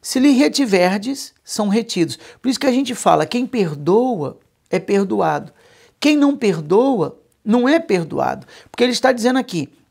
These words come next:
"Se alguns perdoardes os pecados, são-lhes perdoados." Você perdoou, tá perdoado.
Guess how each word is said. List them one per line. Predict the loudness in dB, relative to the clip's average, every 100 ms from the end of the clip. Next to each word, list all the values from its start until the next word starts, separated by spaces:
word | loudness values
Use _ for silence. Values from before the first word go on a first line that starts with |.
| _ _ _ _ -18
"Se | -8 -2 2
alguns | 4 4 4 2 2 0 -4 -10 _ _
perdoardes | 0 2 2 2 4 4 0 -6 -10
os | -10
pecados, | -10 -12 -4 -2 -2 -4 -12 -18 -20 _ _ -14
são-lhes | -6 -4 -4 -6
perdoados." | -2 0 2 0 -2 -8 -18 -20 _
Você | -12 -4 -4
perdoou, | 2 0 2 2 2
tá | 0
perdoado. | -2 -2 0 0 0 -4